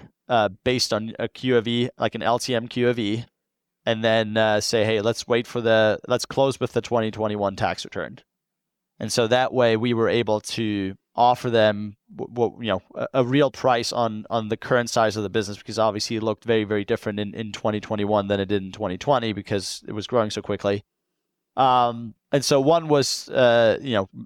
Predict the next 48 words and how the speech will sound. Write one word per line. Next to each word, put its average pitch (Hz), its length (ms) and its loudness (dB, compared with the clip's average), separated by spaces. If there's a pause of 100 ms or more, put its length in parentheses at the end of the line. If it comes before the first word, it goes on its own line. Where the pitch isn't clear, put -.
structuring 139 500 -2
something 120 260 -2
that 101 120 -2
made 107 160 -2
the 104 80 -2
numbers 123 340 0
work. 107 340 0 (760)
Um, 120 520 2 (120)
and 123 120 0
then 120 160 0
the 123 120 2
other 135 160 0
part 120 320 0
was, 107 480 -2
uh, 110 360 4 (240)
obviously 117 460 0
one, 110 560 0 (800)
understanding 123 720 0
and 117 80 -2
assessing 120 420 0
ourselves 110 540 0
i-, 120 220 -2
if 120 240 -4
this 127 220 -2
was 110 120 -8
just - 360 -2
a, - 140 -6 (100)
a 113 60 0
fad 117 420 0
and 107 180 -2
a, - 120 -2
and 110 100 -2
a 107 60 0
one-time. 110 480 0
Obviously, 107 320 -2
we're 101 120 -4
still 110 220 -2
coming 110 260 -2
out 104 160 2
of 110 60 -6
covid 110 300 2
and 101 140 -4
everyone 107 260 -2
is - 80 -10
talking 104 240 -2
about 95 200 -4
covid 113 320 0
pops. 113 420 0